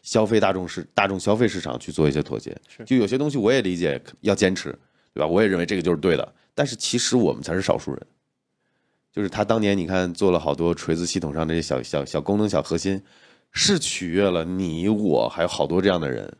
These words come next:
Speaker 2: 嗯。
Speaker 1: 但是你要试图改变大部分人，哪怕你心里无比坚定地认为这个就是对的，这个才是好的，但你会发现绝大多数人可能很难理解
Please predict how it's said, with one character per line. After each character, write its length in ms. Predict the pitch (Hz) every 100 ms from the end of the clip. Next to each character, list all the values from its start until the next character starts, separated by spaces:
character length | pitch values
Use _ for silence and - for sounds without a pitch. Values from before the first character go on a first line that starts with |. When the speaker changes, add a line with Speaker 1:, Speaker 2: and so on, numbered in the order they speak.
| -
Speaker 2:
嗯。 220 | 113 104 - _ _ _ _ _
Speaker 1:
但 100 | -
是 160 | 127 127 -
你 160 | 98
要 100 | 104
试 160 | 120 113
图 140 | 120
改 140 | 90 67
变 200 | 90 87 -
大 220 | - 98
部 120 | 90
分 180 | 82 71
人， 180 | 55 - - _ -
哪 120 | 78
怕 140 | 92
你 280 | 120 85 76
心 240 | 76 - 107
里 100 | 78
无 180 | 87
比 160 | 117 92
坚 180 | 92 92
定 120 | 92
地 60 | 87
认 140 | 78
为 120 | 71
这 140 | 73 131
个 60 |
就 80 | 95
是 100 | 87
对 200 | - 95
的， 100 | 62
这 120 | -
个 80 | 127
才 120 | -
是 100 | 90
好 200 | 101 - -
的， 80 | - - _ _ _ _ _ _ _ _ _ _ -
但 120 | 131
你 60 |
会 100 | 98
发 160 | 101 98
现 220 | 101 92 78 58
绝 180 | - 92
大 180 | 113 104
多 160 | 98
数 160 | 95 92
人 160 | 76 78
可 160 | -
能 160 | 67 76
很 200 | - 65
难 160 | 64 71
理 140 | 71
解 160 | 67